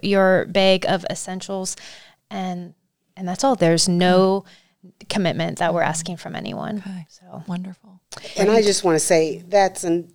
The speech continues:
Speaker 3: another great example of community collaboration
Speaker 2: Mm-hmm.
Speaker 3: in this,
Speaker 1: Mm-hmm.
Speaker 3: in this county, and how people, um, can be intentional in, um, creating relationships with people. And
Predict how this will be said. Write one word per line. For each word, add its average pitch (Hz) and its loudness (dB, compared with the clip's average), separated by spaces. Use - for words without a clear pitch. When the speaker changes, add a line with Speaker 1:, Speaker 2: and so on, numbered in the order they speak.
Speaker 3:
another 175 -4
great 170 -2
example 156 -8
of 139 -12
community 156 -14
collaboration 147 -8
Speaker 2:
Mm-hmm. 120 -6
Speaker 3:
in - -4
this, - -16
Speaker 1:
Mm-hmm. 202 -6
Speaker 3:
in 156 -2
this 160 -6
county, 147 -4
and 156 -2
how 160 0
people, 151 -10
um, 147 -16
can 220 2
be 175 0
intentional 151 -2
in, 151 -8
um, 143 -14
creating 156 -4
relationships 147 -4
with - -14
people. 139 -10
And 147 -4